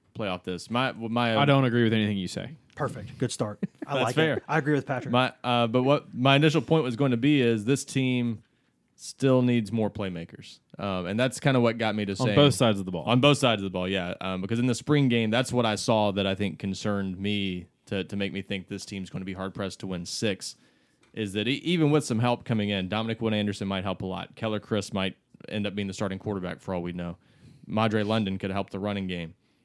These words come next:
Speaker 1: Maybe they get some offensive line help somewhere before this summer that, that boosts things. Maybe Trey Smith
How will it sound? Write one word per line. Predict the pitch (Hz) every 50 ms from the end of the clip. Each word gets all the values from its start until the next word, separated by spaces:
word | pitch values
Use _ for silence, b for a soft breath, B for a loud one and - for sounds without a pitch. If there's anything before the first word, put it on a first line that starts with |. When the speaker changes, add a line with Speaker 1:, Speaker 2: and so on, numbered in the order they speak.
| _ _ _
Speaker 1:
Maybe | - 107 113 113
they | 110 110
get | 110 107 -
some | 110 107
offensive | 107 104 - 113 104 107 90
line | 107 107 107 104 98
help | 104 90 90 - -
somewhere | - - 98 92 92 90 87 87 85
before | 85 92 90 - 101 92
this | 87 87 82 -
summer | - - 87 87 90 85 85
that, | 87 87 - - -
that | 90 92 85 - - - - 95
boosts | 104 95 90 - -
things. | - 95 87 87 85 - -
Maybe | 95 95 98 95
Trey | - 113 101
Smith | 95 - - 110 107 101